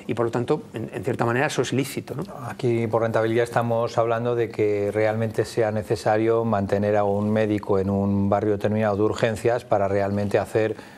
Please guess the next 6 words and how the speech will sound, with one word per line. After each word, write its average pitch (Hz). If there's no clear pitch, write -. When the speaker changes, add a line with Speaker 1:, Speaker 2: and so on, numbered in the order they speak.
Speaker 2:
una 117
o 117
ninguna 101
intervención 98
sanitaria. 101
Mariano. 98